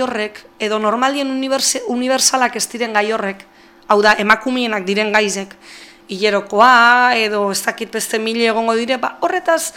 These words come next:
berbain, lasai, eta, eta, bueno, eta gure burueri barre egin bier badeutzegu aitzaki horregaz, bain, pro-, problema barik ez. Eta nik uste dut hori lortu gendule, eta zenbait gai atara gendu zen,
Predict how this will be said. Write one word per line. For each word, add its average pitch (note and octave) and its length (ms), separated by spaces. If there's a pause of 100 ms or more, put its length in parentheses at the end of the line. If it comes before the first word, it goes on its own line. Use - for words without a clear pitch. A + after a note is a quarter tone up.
(380)
berbain, C#4 600 (160)
lasai, C4+ 560 (100)
eta, G3+ 300 (880)
eta, D#4 140
bueno, G4+ 180
eta D4 160
gure C4+ 160
burueri D#4 460 (340)
barre C#4 340
egin C4+ 160
bier C4+ 220
badeutzegu C4 560
aitzaki B3+ 420
horregaz, C4 380 (320)
bain, D4+ 380 (260)
pro-, - 140 (680)
problema F#4+ 400
barik F#3+ 320
ez. A3+ 100 (760)
Eta C#4 160
nik D#4+ 160
uste F#4+ 160
dut F#4 140
hori F4 100
lortu D4 320
gendule, F#3+ 400
eta G3 180
zenbait G#3 460
gai A3 380 (100)
atara G#3 320
gendu A#3 220
zen, E4+ 260